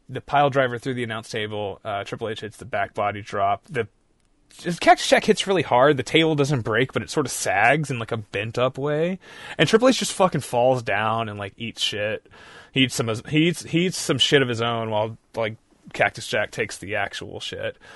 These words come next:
Um, and then he, like, tries to get up, but he, like, falls over the front of the table, and he's just, <laughs> he's just, like, falling over. He looks like, uh, it's like, it's a,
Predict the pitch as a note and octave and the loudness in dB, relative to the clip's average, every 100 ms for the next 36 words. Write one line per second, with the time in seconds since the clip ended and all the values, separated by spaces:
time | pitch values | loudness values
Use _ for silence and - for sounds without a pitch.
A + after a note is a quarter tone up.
0 | - - - G#2+ G#2+ A2 C3+ D#3+ G#3 G#3+ | -20 -20 -4 0 0 0 0 6 6 6
1 | G3 E3+ E3 D3+ D3+ D3 B2+ C3+ - - | 4 2 2 4 4 2 -2 -6 -6 -2
2 | B2+ C3+ C#3+ C3+ C3 - B2+ B2+ - A#2+ | 2 2 2 0 -2 -2 -4 -4 -6 -6
3 | A#2+ B2 B2 B2 C3 C#3+ E3+ - - - | -4 -2 -2 -2 -2 0 -2 -2 -16 -18
4 | - G4 - _ _ _ _ - A3+ B3 | -12 -10 -10 _ _ _ _ -4 0 2
5 | F#4 G#4+ A4 E4 A#3+ G#3 G#3 D3+ E3+ F3+ | 4 8 6 6 6 6 6 2 2 2
6 | F3 F#3+ - F4 A3+ - G3 F#3+ G3 D4 | 2 0 0 -4 -4 -6 -4 -4 -4 -6
7 | - A3 D#4 C#4+ | -4 -6 -4 -6